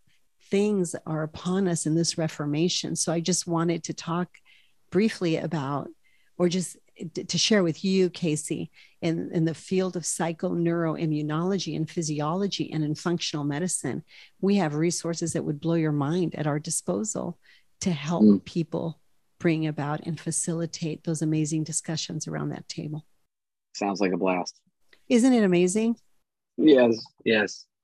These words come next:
Speaker 2: I'm
Speaker 1: It's
Speaker 2: so glad
Speaker 1: amazing.
Speaker 2: that we know each other now. Yes.
Speaker 1: I am too, 'cause we're gonna have other conversations. Thank you
Speaker 2: <laughs>
Speaker 1: both so much for this conversation.
Speaker 2: Uh, thank you.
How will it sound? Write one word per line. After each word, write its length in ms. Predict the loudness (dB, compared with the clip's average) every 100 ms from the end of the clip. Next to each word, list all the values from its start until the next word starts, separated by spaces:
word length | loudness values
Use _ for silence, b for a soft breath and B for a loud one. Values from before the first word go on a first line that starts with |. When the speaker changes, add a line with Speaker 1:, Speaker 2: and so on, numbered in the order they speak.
| -12
Speaker 2:
I'm 60 | -8
Speaker 1:
It's 100 | 2
Speaker 2:
so 160 | 4
glad 180 | 6 6
Speaker 1:
amazing. 80 | 6
Speaker 2:
that 100 | 6
we 120 | 4
know 180 | 4 4
each 160 | 2 2
other 200 | 0 -2
now. 240 | -6 -6 8
Yes. 260 | 10 12 10
Speaker 1:
I 100 | 6
am 200 | 6 4
too, 320 | 4 4 4
'cause 200 | 4 2
we're 120 | 4
gonna 160 | 4 4
have 180 | 2 2
other 200 | 4 2
conversations. 840 | 2 -2 -2 0 0 0 -2 -4 B B B 4
Thank 280 | 6 6 4
you 120 | 6
Speaker 2:
<laughs> 160 | 6
Speaker 1:
both 400 | 6 6 4 2
so 600 | 0 -4 0 2 4 4 2
much 1000 | 2 0 0 0 -2 -6 -6 -6 -8 _ _ _ _ _ _ _ -8
for 240 | 2 2 4
this 180 | 2 0
conversation. 840 | -2 0 0 -2 -4 -4 -6 -8 -10 -20 _ _ _ -8
Speaker 2:
Uh, 80 | -6
thank 200 | -4 -2 -2
you. 140 | -2